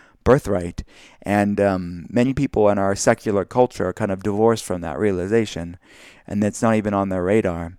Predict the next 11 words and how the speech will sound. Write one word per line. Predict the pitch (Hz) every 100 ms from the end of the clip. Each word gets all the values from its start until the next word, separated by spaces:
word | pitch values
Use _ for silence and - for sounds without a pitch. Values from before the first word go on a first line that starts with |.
| _
And | 139 190
even | 220 202
in |
America, | 160 151 160 -
which | 98 98
is, | 104 92 98 -
you | 110
know, | 92 98
generally | - 92 104 101 98 90
a | 90 90 - - _ -
more | 110 113 107 101 98 95 92 90